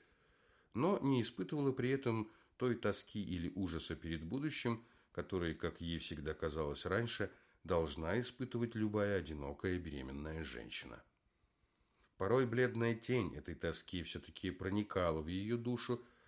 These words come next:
как вздохи ночного урагана проникают в уютный, хорошо натопленный дом. И Катя начинала расстраиваться, что больше не увидит Колдунова. О, нет, она не жалела о том, что полюбила распутного доктора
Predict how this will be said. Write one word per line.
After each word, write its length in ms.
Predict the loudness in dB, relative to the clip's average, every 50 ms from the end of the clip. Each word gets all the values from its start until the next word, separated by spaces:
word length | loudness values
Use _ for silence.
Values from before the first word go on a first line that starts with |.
| -20 _
как 320 | 2 2 2 2 0 -6 -6
вздохи 560 | -4 -4 -4 0 2 4 4 4 4 0 -2
ночного 640 | 0 0 0 0 0 0 -2 0 0 0 2 0 0
урагана 640 | 0 0 0 0 0 2 2 2 2 2 0 0
проникают 640 | -2 0 0 0 0 0 2 2 2 2 2 0 -2
в 40 | -4
уютный, 460 | -4 -2 -4 -6 -6 -4 -2 -2 -2
хорошо 460 | -2 -2 -2 -2 -2 -2 0 -2 0
натопленный 680 | -2 -2 -2 -2 -2 -2 -2 -4 -2 -2 -2 -2 -4
дом. 400 | -4 -2 -2 -2 0 -2 -4 -6 -10 _ _ _ _ _ _ _ _ _ _ _ _ _ _ _ _ _ _
И 80 | -6 -6
Катя 380 | -2 2 2 2 2 4 2 2
начинала 480 | 2 2 0 0 2 2 2 4 4
расстраиваться, 920 | 2 2 0 0 -2 0 0 0 0 -2 -4 -8 -10 -12 -14 -14 -16 -18 _ _ _ _ -16
что 260 | -10 -6 -4 -4 -2
больше 440 | 0 2 2 2 2 0 0 0 0
не 120 | 0 0
увидит 360 | -2 -2 -4 -4 -6 -6 -6
Колдунова. 680 | -6 -6 -6 -6 -6 -6 -8 -6 -6 -8 -8 -8 -10 -10 -14 _ _ _ _ _ _ _ _ _ _ _ _ _ _ _ _ _ _ _ _ _ _
О, 240 | 0 0 2 2 2
нет, 400 | 2 2 0 0 0 -2 -6 -10 _ _ _ _ _ _ _ _ _ _ _ _ _ -6
она 340 | -2 -2 0 2 2 2 2
не 160 | 2 2 2
жалела 680 | 4 4 4 4 4 2 2 2 2 2 4 4 4
о 60 | 4 4
том, 260 | 4 4 4 6 4
что 220 | 2 0 -4 -2
полюбила 580 | 0 0 2 2 2 2 0 0 2 2 4 4
распутного 640 | 4 4 2 0 -2 -2 -2 0 0 0 2 2 2
доктора 640 | 2 4 4 4 4 2 0 0 2 2 2 0